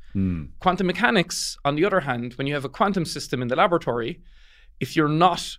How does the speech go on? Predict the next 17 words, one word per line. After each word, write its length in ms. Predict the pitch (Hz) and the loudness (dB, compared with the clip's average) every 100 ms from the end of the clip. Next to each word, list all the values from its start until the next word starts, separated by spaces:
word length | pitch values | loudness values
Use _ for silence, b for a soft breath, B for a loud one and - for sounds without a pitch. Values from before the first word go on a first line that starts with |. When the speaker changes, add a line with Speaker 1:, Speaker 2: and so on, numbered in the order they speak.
| - | -6
Speaker 2:
measuring 480 | 147 220 185 139 113 | 2 2 4 0 0
it, 260 | 127 - - - | -6 -10 -12 -12
it 120 | - - | -10 -2
can 160 | 143 | 0
be 120 | 135 131 | 2 0
in 80 | |
a 60 | 123 | 0
different 360 | - - 123 117 | -2 -2 -6 -2
state. 280 | 156 123 | -2 0
And 120 | 123 127 | -2 0
when 120 | 160 | 2
you 80 | 143 | 4
measure 380 | 156 208 139 | 4 4 4
it, 240 | 131 - - - _ - - - | 0 -2 -10 -14 _ -20 -12 -2
it 160 | 151 | -2
can 240 | - 139 135 | 2 0 0
appear 480 | 131 - 185 151 | -4 0 6 6